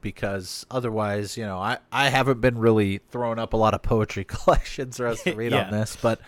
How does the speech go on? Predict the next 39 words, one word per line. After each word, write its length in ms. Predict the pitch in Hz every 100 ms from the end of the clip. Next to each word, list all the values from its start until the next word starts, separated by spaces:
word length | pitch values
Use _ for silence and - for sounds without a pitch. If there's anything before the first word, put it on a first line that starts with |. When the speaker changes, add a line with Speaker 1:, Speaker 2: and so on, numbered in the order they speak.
| - - - -
Speaker 1:
I 100 | 156
know 140 | 190
you 140 | 143 143
being 280 | 131 123 113
someone 380 | 123 113 107
who, 420 | 87 101 98 95 - _ _ _ _ _ _ - _ -
uh, 320 | 110 113 110 -
outside 520 | 135 - - 113 107
of, 140 | 101 98
I 100 | 92
guess, 320 | 90 92 -
just 320 | - 92 -
your 220 | 92 87 87
traditional 640 | - 113 98 - 98 90 -
fiction, 340 | - 110 - 123
you're, 220 | 143 175
you're, 160 | 175 175 _
you're 100 | 180
pretty 360 | 170 - 170 131
deeply 480 | 110 120 - 110 104
invested 500 | 92 95 92 - 87
in 140 | 87
poetry 520 | - 95 92 - 90
as 200 | 85 85
a, 320 | 82 80 82 - _ _ _
I 120 | -
guess, 200 | 87 87
as 140 | 98 87
a 60 |
form 480 | - 107 104 95 90
of 220 | - 131
Speaker 2:
Mm-hmm. 120 | 135 135 120
Speaker 1:
art 360 | 131 123 123
and 240 | 104 95 98
your 220 | 101 98
own 120 | 101
participations 760 | - 98 104 - 104 101 101 92
within 220 | 87 101
it. 160 | 101